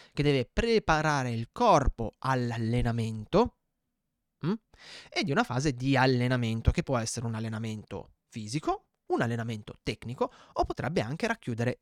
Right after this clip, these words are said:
entrambe questi aspetti. E ovviamente il pre-training dovrà essere, ehm, strutturato, costruito sulla base di quello che andrò a fare dopo. Mm?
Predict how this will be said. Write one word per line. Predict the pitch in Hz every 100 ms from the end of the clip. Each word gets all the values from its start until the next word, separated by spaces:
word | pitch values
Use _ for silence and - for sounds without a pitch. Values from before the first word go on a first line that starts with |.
| _
entrambe | 180 170 160 120 117 120 120 - - _ -
questi | 127 - 123 - _
aspetti. | 123 - - 85 - - _ - - -
E | 196
ovviamente | 170 180 165 120
il | 113
pre-training | - 156 147 127 120 127 208 262 -
dovrà | - 127 151 151 127 - - _
essere, | 156 143 127 - - 110 117 - _ _ -
ehm, | 117 107
strutturato, | - - 285 - 147 123 110 - 247 -
costruito | - 156 - 147 131 110 170 185 - -
sulla | - -
base | 165 160
di | 190
quello | 135 156
che | 123
andrò | 110 117 117
a |
fare | 113 110 117
dopo. | 98 104 113 120 _ _ _ _ _ _
Mm? | 143